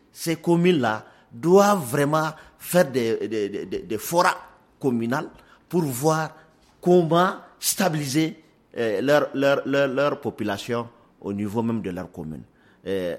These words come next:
l'État, pour l'État, à un certain moment, l'État a tenté de stabiliser ces gens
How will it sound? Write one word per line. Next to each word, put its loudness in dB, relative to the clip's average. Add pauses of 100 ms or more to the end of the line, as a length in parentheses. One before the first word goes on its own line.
l'État, -2 (200)
pour -8
l'État, 0 (300)
à -4
un -2
certain -8
moment, -6 (300)
l'État -6
a -10
tenté -4
de -12
stabiliser -10
ces -16
gens -8